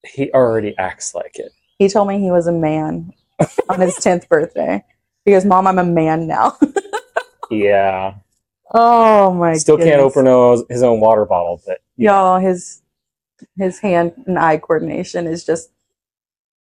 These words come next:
Speaker 2: it's not there.
Speaker 1: What was the original question? <laughs>
Speaker 2: How has our marriage changed over
Speaker 1: Oh,
Speaker 2: the
Speaker 1: yeah.
Speaker 2: years?
Speaker 1: It's, yeah, it's, there's been a bunch of different seasons. And,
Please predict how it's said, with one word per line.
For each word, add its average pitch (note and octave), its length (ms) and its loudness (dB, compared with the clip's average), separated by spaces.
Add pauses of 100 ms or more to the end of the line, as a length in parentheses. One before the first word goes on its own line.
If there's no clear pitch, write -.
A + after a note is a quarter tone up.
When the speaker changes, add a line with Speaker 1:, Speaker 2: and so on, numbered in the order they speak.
(440)
Speaker 2:
it's G#3+ 260 0
not D#3+ 340 0
there. D3+ 540 0 (500)
Speaker 1:
What F3 160 4
was B3+ 160 2
the C#4 80 2
original B3+ 360 2
question? C4 500 0
<laughs> F4+ 180 -2 (720)
Speaker 2:
How C4+ 240 4
has D4+ 160 4
our C4 100 2
marriage G3+ 440 2
changed F#3+ 360 -2
over D#3 200 2
Speaker 1:
Oh, C3 80 6
Speaker 2:
the A#2+ 60 4
Speaker 1:
yeah. G2+ 240 2
Speaker 2:
years? - 260 -8 (680)
Speaker 1:
It's, E3+ 360 0 (260)
yeah, C3 280 4
it's, - 480 -2
there's C#3 320 2
been C#3+ 220 2
a C3 60 2
bunch A#2 280 0
of G#2+ 100 -8
different A2 380 -2
seasons. F#2 680 -12 (640)
And, G#2+ 560 2